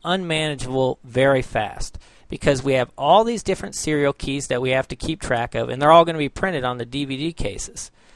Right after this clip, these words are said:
So when we go to deploy Windows seven, it's gonna be very, very difficult because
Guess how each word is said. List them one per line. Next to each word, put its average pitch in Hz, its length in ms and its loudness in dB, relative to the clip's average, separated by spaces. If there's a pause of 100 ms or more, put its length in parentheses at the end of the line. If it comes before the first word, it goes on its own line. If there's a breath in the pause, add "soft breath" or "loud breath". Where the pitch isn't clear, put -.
(220 soft breath)
So 156 180 4
when 156 100 0
we 196 120 0
go 202 120 4
to 165 100 0
deploy 208 760 4
Windows 127 460 -4
seven, 117 480 -4 (460 soft breath)
it's - 140 -2
gonna 240 180 0
be 180 140 0
very, 160 300 4
very 139 260 2
difficult - 580 -4
because 135 640 0